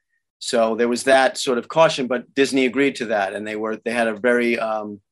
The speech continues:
understanding A and R person at the, at the time over there, um, that worked with us and, um,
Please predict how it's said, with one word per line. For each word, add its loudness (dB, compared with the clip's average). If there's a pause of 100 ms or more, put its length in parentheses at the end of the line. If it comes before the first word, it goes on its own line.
(640)
understanding 2
A -2
and -2
R 0
person -8
at -6
the, -8
at -14
the -18
time -2
over -8
there, -2
um, -8
that -4
worked -6
with -6
us -2
and, -8
um, -10